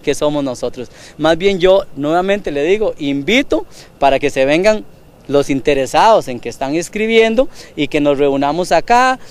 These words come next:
El ingeniero Yamil Leiva, como se lo digo, de la empresa Durman Esquivel, que son los que tienen a cargo esta empresa porque no ha sido todavía entregada, la misma está en garantía,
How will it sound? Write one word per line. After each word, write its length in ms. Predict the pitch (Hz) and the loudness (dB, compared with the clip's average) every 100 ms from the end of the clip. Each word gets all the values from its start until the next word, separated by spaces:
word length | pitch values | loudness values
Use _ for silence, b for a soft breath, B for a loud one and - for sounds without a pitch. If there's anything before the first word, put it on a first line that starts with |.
| B B - | B B -8
El 160 | - 143 | -2 2
ingeniero 600 | 143 135 139 151 175 208 | 0 0 0 2 2 2
Yamil 400 | 156 135 151 165 | 0 -2 -2 0
Leiva, 300 | 180 226 233 | 2 2 0
como 180 | 151 135 | -2 -6
se 120 | 127 | -4
lo 80 | 123 | -2
digo, 360 | 160 240 190 - B - | 0 2 2 0 B -2
de 160 | 135 | 0
la 60 | 135 | 2
empresa 440 | 127 143 160 185 | 0 0 2 2
Durman 320 | 160 170 190 | 2 0 -2
Esquivel, 460 | 196 - 190 202 160 | -4 -2 2 2 2
que 140 | - | -4
son 180 | 120 139 | -4 -2
los 140 | 165 - | -2 -2
que 80 | |
tienen 280 | 185 196 202 | -2 -2 -2
a 80 | 196 | -4
cargo 380 | - 190 131 131 | 0 0 0 -4
esta 220 | 135 175 | -2 -6
empresa 400 | 175 202 208 131 | -4 -2 -2 -2
porque 240 | 113 120 | -8 -10
no 120 | 123 131 | -8 -8
ha 60 | |
sido 240 | 127 165 165 | -6 -6 -2
todavía 400 | 180 175 180 185 | 0 2 2 -2
entregada, 540 | 180 185 202 202 135 B B | -2 -2 2 2 2 B B
la 160 | 143 127 | 0 0
misma 300 | 135 139 160 | 2 0 -2
está 180 | - | -2
en 80 | 180 | -2
garantía, 640 | 190 196 196 208 226 254 | 0 0 -2 -2 0 0